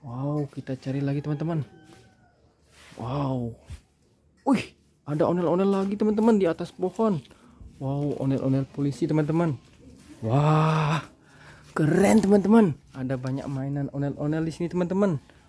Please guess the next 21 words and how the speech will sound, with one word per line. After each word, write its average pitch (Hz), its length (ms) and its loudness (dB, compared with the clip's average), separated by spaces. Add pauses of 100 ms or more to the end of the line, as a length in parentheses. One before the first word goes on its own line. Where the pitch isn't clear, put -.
(180)
Wow, 131 240 -2
coba 143 160 -2
lihat. 151 320 -2
Wih, 190 1200 -4
si 151 160 -6
Dogi 151 400 -2
lagi 143 320 -4
ngapain 151 400 -6
tuh? 156 160 -8 (640)
Wih, 170 560 -4 (320)
keren 127 400 -4
teman-teman. 139 400 -2 (2500)
Wow, 165 320 2 (320)
ini 185 160 0
ada 165 80 0
lagi 190 240 2
teman-teman. 220 400 6 (800)
Wow, 185 400 2
coba 185 160 2
lihat. 190 320 2
Wih, 214 400 2